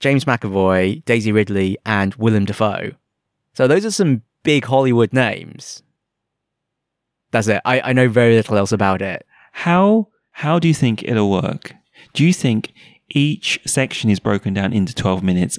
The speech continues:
Speaker 2: or do you think the whole thing will play out in twelve minutes? 'Cause a lot does happen.
Speaker 1: I really don't know. I'm assuming it's gonna be there's twelve minutes and you die at the end or something.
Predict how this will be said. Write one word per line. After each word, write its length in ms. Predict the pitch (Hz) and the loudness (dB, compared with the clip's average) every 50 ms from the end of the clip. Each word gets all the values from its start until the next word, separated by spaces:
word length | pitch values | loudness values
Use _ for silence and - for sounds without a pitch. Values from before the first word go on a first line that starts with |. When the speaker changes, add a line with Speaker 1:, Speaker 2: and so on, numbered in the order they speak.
| - - | -6 -2
Speaker 2:
or 120 | 113 107 | -2 0
do 100 | - 120 | 0 -2
you 40 | 117 | -2
think 200 | - 135 123 110 | 0 -2 -2 -2
the 60 | 113 | -2
whole 800 | - - - - 117 110 107 104 101 101 101 101 104 - - _ - | -4 -4 -4 -2 0 2 2 2 0 0 0 -2 -2 -4 -6 _ -20
thing 500 | - - 120 110 98 95 95 95 95 - - | -8 -4 -2 -2 0 -2 -2 -4 -4 -4 -2
will 160 | 110 107 95 | -2 -2 -2
play 260 | - - 113 104 101 | -2 -2 -2 0 0
out 200 | 95 92 - - | 0 -2 -4 -4
in 100 | 90 92 | -6 -6
twelve 260 | - - 101 95 92 92 | -4 -2 -2 -2 0 0
minutes? 440 | 95 92 90 87 85 - - - - _ - | 0 0 0 0 -4 -6 -10 -14 -16 _ -4
'Cause 140 | - 139 - | -2 -2 0
a 60 | 160 | -2
lot 360 | 143 131 131 131 131 - - | 0 0 0 -2 -2 -4 -4
does 240 | - 107 107 104 - | -2 -2 -2 -4 -4
happen. 540 | - 104 98 92 - - 92 90 98 113 - _ _ _ _ _ _ _ _ _ _ _ _ _ _ _ _ _ _ _ - - - - _ | -6 -8 -8 -6 -8 -8 -8 -8 -8 -12 -16 _ _ _ _ _ _ _ _ _ _ _ _ _ _ _ _ _ _ _ -20 -20 -20 -12 _
Speaker 1:
I 100 | 147 151 | 0 2
really 500 | 143 127 120 113 117 120 120 120 113 104 101 | 2 2 2 2 4 4 4 4 2 2 0
don't 180 | 101 98 95 | -2 -2 -2
know. 160 | 104 95 92 - | -2 -2 -2 0
I'm 220 | - 120 143 165 170 | 0 0 0 0 -2
assuming 540 | 156 - - - 151 160 160 151 131 117 120 | -2 -4 -4 -2 0 2 2 2 2 0 -2
it's 120 | 107 - | -4 -4
gonna 220 | - 120 110 107 | -2 -2 0 0
be 600 | 98 117 135 107 76 - - 73 98 127 131 - _ _ _ _ _ _ _ _ _ _ _ _ _ _ _ _ _ _ _ _ _ _ _ _ | 0 0 -2 -2 -2 -4 -10 -10 -10 -10 -10 -12 _ _ _ _ _ _ _ _ _ _ _ _ _ _ _ _ _ _ _ _ _ _ _ _
there's 160 | 135 127 117 - | 0 0 0 0
twelve 260 | - 123 117 110 107 | 0 2 2 2 2
minutes 220 | 110 104 107 101 - | 2 0 0 -2 -2
and 80 | 107 101 | -4 -4
you 60 | 95 | -2
die 260 | - 110 98 101 95 | 0 0 0 0 -2
at 80 | - - | -4 -4
the 120 | 101 101 | -4 -4
end 200 | 95 92 87 - | -4 -4 -6 -8
or 60 | - - | -8 -8
something. 560 | - 85 78 - - 57 50 52 - 107 | -8 -10 -10 -10 -12 -12 -12 -12 -14 -16